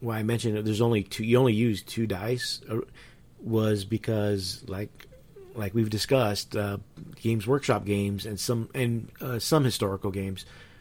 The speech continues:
are a, is what I call a bucket of dice game. And for those that don't know what that means, that's literally you roll a bucket of dice, it, or seems like it,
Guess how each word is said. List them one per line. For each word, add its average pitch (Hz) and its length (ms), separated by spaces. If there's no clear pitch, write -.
are 107 280
a, 107 220
is 110 220
what 117 140
I 117 100
call 107 380
a 113 140
bucket 110 340
of 98 140
dice 92 280
game. - 280
And 95 180
for 107 140
those 113 220
that 110 140
don't 113 220
know 113 80
what 107 160
that 117 220
means, 113 240
that's 107 400
literally 110 340
you 107 180
roll 104 300
a 98 100
bucket 95 340
of 92 100
dice, 95 500
it, 98 240
or 95 140
seems 101 320
like 82 180
it, 87 120